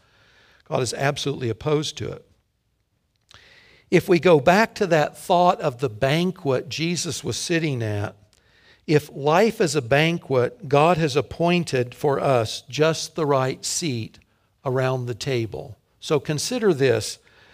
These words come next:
I'm gonna go through these briefly, quickly. God has ordained the moment of your conception, the moment of your birth, the day of your death, Psalm one thirty-five, one thirty-nine.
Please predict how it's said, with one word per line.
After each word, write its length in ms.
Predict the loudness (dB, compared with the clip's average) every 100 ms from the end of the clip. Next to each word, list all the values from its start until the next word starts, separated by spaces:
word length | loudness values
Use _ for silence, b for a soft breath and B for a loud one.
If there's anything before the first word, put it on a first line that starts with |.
| b
I'm 80 | -2
gonna 160 | 0 4
go 120 | 4
through 180 | 4 -2
these 240 | -2 -4 _ _
briefly, 760 | -18 -10 0 2 2 0 -4 -4
quickly. 600 | 0 0 0 -2 -4 -4 b b b b b b
God 300 | 4 6 6
has 160 | 4 4
ordained 500 | 4 4 2 2 2
the 60 | 2
moment 420 | 4 4 2 0
of 120 | 0
your 140 | -2
conception, 960 | -2 -4 -8 0 0 0 -4 -6 -6 -8 -14 _ _ _ _ _ _ _ -6
the 80 | 0
moment 320 | 2 2 0
of 100 | 0
your 160 | -2
birth, 640 | 0 4 4 4 -2 -16 -20 _ -14
the 80 | -4
day 260 | 2 4
of 120 | 2
your 140 | 0 -4
death, 440 | -2 -2 -2 -10
Psalm 260 | -10 -8 -6
one 200 | -8 -8
thirty-five, 760 | -10 -10 -10 -8 -8 -10 -14 -20 _ _
one 160 | -6 -4
thirty-nine. 680 | -4 -6 -6 -6 -8 -14